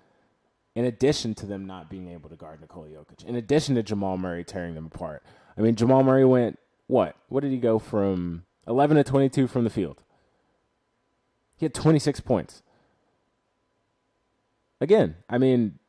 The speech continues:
getting into supplemental scoring, this leads me into that. I mean, if we look, Highsmith, eighteen for Miami, great. Lowry, eleven, Vincent, nineteen,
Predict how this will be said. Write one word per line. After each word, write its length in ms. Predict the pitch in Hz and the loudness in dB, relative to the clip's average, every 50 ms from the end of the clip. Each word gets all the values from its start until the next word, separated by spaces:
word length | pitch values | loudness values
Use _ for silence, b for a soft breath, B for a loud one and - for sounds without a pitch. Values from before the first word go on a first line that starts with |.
| _ _ _ - - | _ _ _ -6 -4
getting 240 | 110 107 113 117 | -2 -2 0 0
into 200 | 123 123 - 127 | -2 -2 -4 -2
supplemental 460 | 123 139 139 - 147 147 151 151 156 151 | 0 0 0 2 2 2 2 2 0 0
scoring, 420 | - - 196 214 175 113 98 95 | 2 6 6 6 8 6 4 0
this 160 | 98 107 - | -2 -6 -4
leads 240 | 110 117 123 135 127 | -2 -2 -2 0 -2
me 120 | 135 135 | -2 0
into 120 | 139 147 160 | 0 2 4
that. 280 | 190 208 202 110 78 - b b b b b b b | 4 4 4 2 -2 -8 b b b b b b b
I 80 | 107 | 0
mean, 180 | 107 110 110 110 | 2 2 2 2
if 120 | 113 - | 0 0
we 100 | 127 135 | 0 2
look, 300 | 156 175 139 87 - - - _ _ _ _ _ _ _ _ _ - | 4 4 2 2 -2 -8 -20 _ _ _ _ _ _ _ _ _ -4
Highsmith, 420 | 117 117 - - - 143 147 147 - - | -2 -2 -2 0 0 0 0 0 -2 -2
eighteen 360 | - 131 131 - - 139 135 127 | -2 -2 -2 0 0 0 2 2
for 120 | - 131 | 0 0
Miami, 460 | 123 123 120 120 120 127 143 156 160 | 0 0 0 0 2 2 2 0 -2
great. 420 | 151 139 127 131 135 123 95 - - _ _ _ | -2 0 0 2 2 2 0 -2 -8 _ _ _
Lowry, 360 | 90 87 107 120 127 131 143 | -8 -2 2 4 6 6 6
eleven, 560 | 147 139 127 107 104 107 107 113 120 117 - - | 6 4 4 4 2 2 2 0 0 -2 -4 -6
Vincent, 460 | - 101 107 113 120 - 127 110 87 | -4 0 0 0 0 0 -2 -2 -2
nineteen, 640 | 85 110 117 104 - - - 113 98 82 71 85 | -2 -2 -4 -4 -6 -4 -2 -2 -2 -2 -4 -10